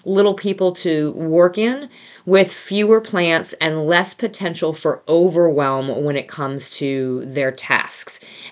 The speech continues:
As they get older, if you wanna continue looking at maybe adding an additional pot the next year or increasing their space, then that's perfect. But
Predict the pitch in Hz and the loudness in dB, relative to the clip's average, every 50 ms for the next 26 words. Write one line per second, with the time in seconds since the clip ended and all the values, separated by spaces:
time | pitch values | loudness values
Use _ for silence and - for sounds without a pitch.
0 | - - 170 190 208 208 196 233 220 208 214 208 - 185 190 185 185 180 185 180 | -2 2 4 4 4 4 4 4 4 4 2 2 4 4 4 4 6 6 6 6
1 | 180 180 180 - - - - - 170 170 180 180 175 170 170 175 175 185 180 175 | 6 4 2 -2 -14 -20 -16 -14 -8 -2 2 2 4 4 2 0 -2 -4 -6 -4
2 | - 185 175 170 165 160 165 165 165 160 156 147 135 123 147 147 147 147 147 - | -2 -2 -2 0 0 0 0 0 0 -2 -4 -2 -2 -2 -2 -2 -2 -4 -4 -2
3 | - 143 147 156 165 170 170 165 165 151 156 156 - 170 156 - - 165 156 151 | 2 2 4 4 2 2 0 0 0 0 0 -2 -4 -8 -8 -8 -4 -4 -4 -4
4 | - - 156 151 147 147 - - - 151 147 143 143 - 139 139 135 135 143 - | -4 -4 -4 -4 -4 -6 -6 -6 -2 0 0 0 0 0 -2 -2 -2 -4 -6 -6
5 | - 165 175 180 - 226 220 220 220 214 214 208 - - 208 214 214 233 254 240 | -4 -2 -2 0 0 0 0 2 2 0 0 -2 -4 -2 0 2 4 2 2 0
6 | - - - - - - - 185 185 175 175 170 165 151 175 165 165 - - - | -4 -14 -18 -18 -18 -4 2 4 4 6 4 2 0 2 2 2 2 0 -2 -8
7 | - - 170 156 - 131 117 - - 147 143 - - | -2 0 0 0 0 -4 -8 -4 -2 -2 -2 -2 -6